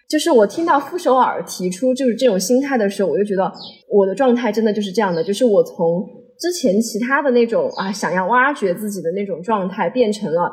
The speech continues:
你没有时间去挖掘你深层的那种需求了，就是你的生活已经被很多具体的新的问题占满了。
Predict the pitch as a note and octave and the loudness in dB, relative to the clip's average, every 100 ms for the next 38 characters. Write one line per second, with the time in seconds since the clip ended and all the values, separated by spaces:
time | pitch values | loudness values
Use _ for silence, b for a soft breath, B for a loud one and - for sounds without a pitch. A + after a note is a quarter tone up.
0 | B B B B - A3 G3+ B3+ G4 - | B B B B -2 0 4 4 2 0
1 | F#3 F#3+ G3 A3+ G#3+ G#3 A3 G3 F3+ E3+ | -4 -2 0 2 2 2 2 0 -2 -4
2 | A#2+ - G#3+ A#3 A#3 D#3 E3+ F#3 F3+ E3 | -4 -2 2 0 0 -2 0 2 0 -4
3 | - G#3+ A3+ - D3+ E3+ A3+ B3 A3 F3 | -6 -8 -8 -6 -4 -2 0 2 2 2
4 | G3 - D#4+ F#4+ F#3 F3+ F3 G3 A3+ A3+ | 0 0 -2 2 2 2 0 -2 2 2
5 | - - - - _ - F#3 F3+ A3 A#3 | 0 -10 -20 -20 _ 0 2 4 2 2
6 | E4 A#3 - G3 F#3 F#3+ D4 D#4 B3 C4 | 0 0 -2 0 0 0 -2 2 4 4
7 | A#3+ - F3+ A#3+ G#3 D4 - - - | 2 -4 -2 0 2 0 -4 -8 -14